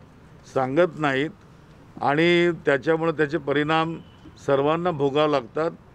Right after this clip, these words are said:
त्यामुळं हे कडक निर्बंध लावण्याची वेळ माझ्यावर आलेली आहे. यापूर्वी मी बोलताना सांगितलं होतं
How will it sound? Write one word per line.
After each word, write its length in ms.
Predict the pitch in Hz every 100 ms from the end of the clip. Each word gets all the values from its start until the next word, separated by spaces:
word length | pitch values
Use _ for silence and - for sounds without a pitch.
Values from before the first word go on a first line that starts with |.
| - - - -
त्यामुळं 380 | 139 151 185
हे 140 | 175 175 -
कडक 240 | 147 156
निर्बंध 440 | 156 143 139 151 160
लावण्याची 580 | 151 135 143 147 156 156
वेळ 300 | 135 151 147
माझ्यावर 800 | 131 127 139 143 139 117 139
आलेली 400 | 135 120 131 143
आहे. 200 | 139 147 - - - - - - 113
यापूर्वी 440 | 135 143 156 160
मी 120 | 165
बोलताना 520 | 156 135 131 156 156 151
सांगितलं 460 | 139 131 143 160
होतं 360 | 156 131 135